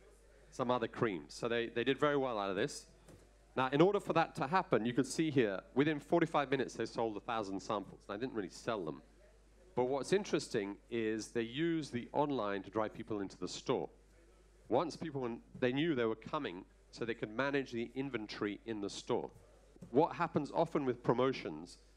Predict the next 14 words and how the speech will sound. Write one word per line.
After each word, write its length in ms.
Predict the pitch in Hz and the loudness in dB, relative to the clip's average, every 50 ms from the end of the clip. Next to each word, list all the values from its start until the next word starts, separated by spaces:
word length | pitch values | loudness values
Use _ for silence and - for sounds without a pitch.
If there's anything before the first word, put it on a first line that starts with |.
| - - - - - | -20 -20 -18 -10 -8
is 120 | 120 110 | -4 -2
that 120 | 117 120 117 | -2 4 6
you 120 | 123 117 | 6 6
arrive 240 | 135 160 175 170 - | 6 4 0 -2 -4
at 40 | 110 | -4
the 60 | 107 | -4
store 520 | - - - 123 113 113 110 110 110 - - - | -4 -2 2 4 4 4 4 2 -2 -4 -6 -6
and 120 | 104 101 | -2 0
they've 200 | 104 101 95 92 | 0 0 0 2
run 300 | 101 104 107 107 107 104 | 2 2 2 2 2 0
out 380 | 98 92 87 80 - - - - - - - | 0 0 0 -2 -4 -6 -12 -14 -10 -6 -6
of 120 | 98 90 | -4 -4
that 200 | - 98 87 - | -2 -4 -4 -6
freebie. 460 | - - - 104 101 87 - 82 - | -6 -2 0 0 0 0 -2 -6 -10